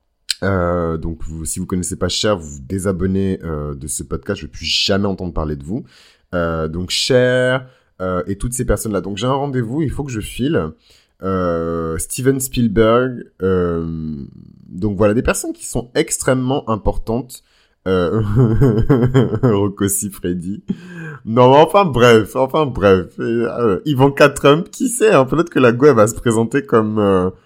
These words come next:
comme président. <laughs> Dolly Parton, mais quelle légende. Quelle légende. Non, j'ai, j'aime trop le signe du Sagittaire. Kamala Harris, eh oui, eh oui.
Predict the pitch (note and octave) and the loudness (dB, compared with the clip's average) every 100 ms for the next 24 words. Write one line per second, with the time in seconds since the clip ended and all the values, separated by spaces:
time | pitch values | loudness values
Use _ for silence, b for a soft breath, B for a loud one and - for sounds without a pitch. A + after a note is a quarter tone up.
0 | b b b - A#2 A2 - B2+ A2+ A2+ | b b b 0 2 2 0 0 2 2
1 | A#2 B2+ - - D#3+ C3 - D#3 C#3 C3 | 4 4 2 4 6 6 2 2 2 2
2 | D3 B2+ C3 C#3 A#2 G2+ G2+ A2 G2+ G#2 | 0 2 0 0 0 2 0 0 2 0
3 | F#2+ - G#2+ G2 F2 - G#2 G2+ G2+ F#2+ | 0 -2 -2 -2 -4 -2 0 0 0 -2
4 | A#2+ G#2+ - b b b b _ - G#2 | -2 -4 -8 b b b b _ -2 0
5 | G2+ G2+ G2 A#2+ G2+ - b b - G#2+ | 0 -2 0 -2 -2 -8 b b -4 2
6 | A2+ A2 G2 F#2 G2+ G#2 A2 - - C3 | 4 2 0 -2 -4 -2 -2 -2 0 -2
7 | A2+ G#2 G2 - F#2 E2+ D#2+ E2 - A#2 | -2 -4 -6 -4 -6 -8 -8 -8 -4 0
8 | A2+ A2+ A#2 C3 C3+ - - F#2+ A#2+ C#3+ | 4 4 4 0 -4 -6 -6 -6 -6 -10
9 | _ _ _ _ F#2+ G2+ D3 | _ _ _ _ -6 -4 -6